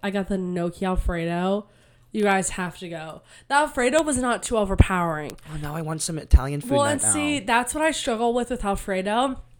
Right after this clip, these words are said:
Speaker 1: I sometimes I get it, and it's so heavy, and I feel, like,
Speaker 2: Oh my,
Speaker 1: sick.
Speaker 2: no, and also sometimes the Alfredo could be so soupy. Like, it's,
Speaker 1: Yes,
Speaker 2: like, not
Speaker 1: yes.
Speaker 2: thick enough. That's what annoys
Speaker 1: Let,
Speaker 2: me.
Speaker 1: yeah, that triggers me from O R U when they used to put water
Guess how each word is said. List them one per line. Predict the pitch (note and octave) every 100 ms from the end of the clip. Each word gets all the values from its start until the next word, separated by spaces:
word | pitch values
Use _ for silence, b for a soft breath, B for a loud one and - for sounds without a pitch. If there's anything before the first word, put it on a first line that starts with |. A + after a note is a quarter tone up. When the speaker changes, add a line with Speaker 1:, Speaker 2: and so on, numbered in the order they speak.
| - - -
Speaker 1:
I | A#3
sometimes | A#3 A#3 B3+ B3
I | G#3
get | F3+ F3
it, | G#3 B3 B B B B
and | - A3+
it's | - -
so | - - G#3 G#3+
heavy, | - F3+ F3+ A3+ B3
and | G3
I | F#3+
feel, | - G#3
like, | F#3+ - - -
Speaker 2:
Oh | F#3
my, | G#3+
Speaker 1:
sick. | -
Speaker 2:
no, | D3+ D3+
and | C3+
also | B2+ C3 D#3
sometimes | - B2+ C#3+ D3
the | C3
Alfredo | B2 - A#2+ B2
could | C#3+ A#2+
be | A2+
so | - G#2+
soupy. | - - G#2 G2 C#3 D#3 F#3+ b b b b
Like, | A3+ C3 F#3+
it's, | E3+
Speaker 1:
Yes, | F3+
Speaker 2:
like, | B2+ A#2 -
not | C3 F3+
Speaker 1:
yes. | E3 -
Speaker 2:
thick | B2 -
enough. | C#3+ D3+ E3 F3 -
That's | B2+ C#3+ -
what | C#3
annoys | A2+ G2+
Speaker 1:
Let, | -
Speaker 2:
me. | - -
Speaker 1:
yeah, | A#3+ A#3
that | A3+ A#3
triggers | - A3 G3+ F#3+ G#3+
me | G3
from | G3 F3
O | F#3
R | F3+
U | E3+ F3
when | F3+
they | F3+
used | F3 -
to | -
put | F3+
water | F#3 E3 F3